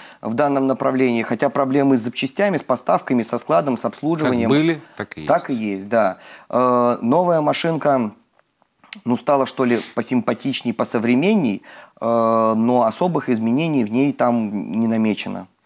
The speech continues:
Speaker 1: Э,
Speaker 2: Это нормальная ситуация для китайцев. Здесь надо четко, наверное, все-таки понимать, э, и людям отдавать себе отчет, что китайская автомобильная промышленность, она, как всегда, развивается несколько по иному пути.
Speaker 1: Мгм.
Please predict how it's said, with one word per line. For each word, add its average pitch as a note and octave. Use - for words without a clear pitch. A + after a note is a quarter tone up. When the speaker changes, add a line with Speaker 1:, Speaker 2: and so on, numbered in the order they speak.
Speaker 1:
Э, G#2
Speaker 2:
Это G2+
нормальная D3
ситуация -
для G#2+
китайцев. C#3+
Здесь A#2+
надо C3+
четко, -
наверное, B2
все-таки -
понимать, C3
э, G2
и -
людям A2
отдавать A#2
себе A2+
отчет, A#2
что -
китайская B2
автомобильная B2
промышленность, B2
она, A2+
как -
всегда, A2+
развивается G2+
несколько G2+
по A#2
иному A#2
пути. -
Speaker 1:
Мгм. B2+